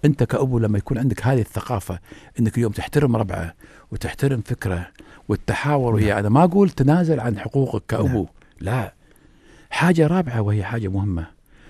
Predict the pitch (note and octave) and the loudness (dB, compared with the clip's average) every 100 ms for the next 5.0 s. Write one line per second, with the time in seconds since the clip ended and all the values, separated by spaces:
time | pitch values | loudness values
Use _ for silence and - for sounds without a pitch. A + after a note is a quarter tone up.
0 | - - B2+ - - D3 C3+ - C#3 B2 | -20 -4 -2 -2 -4 -2 -2 -2 -2 0
1 | C#3+ A2 - F#2 - - - _ _ _ | 0 0 -6 -10 -12 -20 -20 _ _ _
2 | _ _ - C3+ A2+ G#2 B2 A2 - C#3+ | _ _ -6 -6 -4 -2 -2 -2 -2 -4
3 | - - - - - G#2+ A#2 - G#2+ G#2 | -4 -16 -20 -20 0 4 4 4 0 0
4 | F#2 F#2+ F#2+ G2 G2 F2+ E2+ D2+ E2 | 0 2 2 2 0 2 0 -2 -8